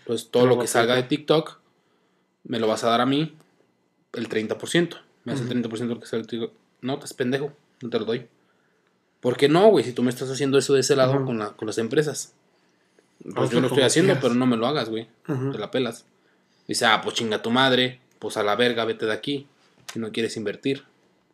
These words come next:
Speaker 1: Bueno, no invertir, pues dar, dar
Speaker 2: Ujú.
Speaker 1: como los impuestos, por así
Speaker 2: Sí, sí,
Speaker 1: decirlo.
Speaker 2: sí.
Speaker 1: Y es lo que pasa con TikTok, güey. Así que no sé si esta empresa vaya a brincar. Si brinca, como, no sé, que la compre Facebook, que la compre tal.
Speaker 2: Sí, que es lo que están diciendo,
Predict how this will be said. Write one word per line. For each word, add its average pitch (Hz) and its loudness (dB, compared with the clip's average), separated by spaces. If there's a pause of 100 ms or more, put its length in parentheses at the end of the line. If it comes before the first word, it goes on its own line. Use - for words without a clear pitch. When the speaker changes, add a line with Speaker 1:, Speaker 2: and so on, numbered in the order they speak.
(680)
Speaker 1:
Bueno, 127 -2
no 127 0
invertir, 123 -2
pues - -20
dar, 110 -6
dar 110 -6
Speaker 2:
Ujú. 117 -4
Speaker 1:
como 104 -4
los 98 -8
impuestos, 110 2
por 104 -8
así - -8
Speaker 2:
Sí, 135 -4
sí, 135 -2
Speaker 1:
decirlo. 139 -6
Speaker 2:
sí. - -20 (520)
Speaker 1:
Y 117 0
es 117 2
lo 113 4
que 117 -2
pasa 107 -2
con 107 -4
TikTok, 123 -8
güey. 101 -8
Así 117 -4
que 135 2
no 147 4
sé 143 6
si 110 0 (240)
esta 127 -4
empresa 120 -2 (580)
vaya 117 4
a 113 2
brincar. 110 0
Si - -4
brinca, 170 4
como, 131 2
no 131 2
sé, 123 2
que 110 -2
la 107 0
compre 117 -4
Facebook, 107 -4
que 104 -6
la 101 -6
compre 110 -10
tal. 135 -10
Speaker 2:
Sí, 151 -2
que 156 -2
es 151 2
lo 151 -2
que 135 -4
están 151 -4
diciendo, 143 -6